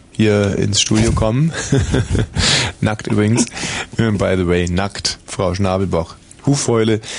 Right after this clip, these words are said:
ist, äh, erstens bekannt für unheimlich großen Möpse und zweitens für ihre unbestechlichen Urteile.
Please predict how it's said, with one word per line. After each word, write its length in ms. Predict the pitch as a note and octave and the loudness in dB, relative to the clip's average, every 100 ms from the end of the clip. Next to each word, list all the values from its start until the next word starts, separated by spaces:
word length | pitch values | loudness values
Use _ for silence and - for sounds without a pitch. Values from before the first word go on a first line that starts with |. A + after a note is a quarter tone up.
| - - | -12 -6
ist, 240 | A#2 - | -2 0
äh, 220 | - A2 G#2+ | 2 2 2
erstens 320 | A2+ C3+ B2 | 0 -2 -4
bekannt 380 | A2+ - A2+ A#2+ | -4 -2 -2 -2
für 380 | A2 G2+ G2 - | 0 2 2 0
unheimlich 400 | C3+ C#3 A2+ G#2+ | 0 2 0 -2
großen 340 | A2+ A2 A2 | 0 2 2
Möpse 400 | G#2 G#2 - B2 - - - - | 2 0 0 0 -2 -8 -10 -4
und 160 | G#2+ G2 | -2 0
zweitens 560 | G#2+ G2 G#2+ A2+ - - - | 2 2 2 2 0 -2 -8
für 200 | - A2+ | -2 2
ihre 260 | G#2+ A2 G2+ | 4 4 2
unbestechlichen 720 | C3 C#3 B2 - A2+ A2 G#2+ | 2 2 0 0 0 2 2
Urteile. 640 | G#2 C3 B2+ F2 E2 F#2+ | 2 0 0 0 2 0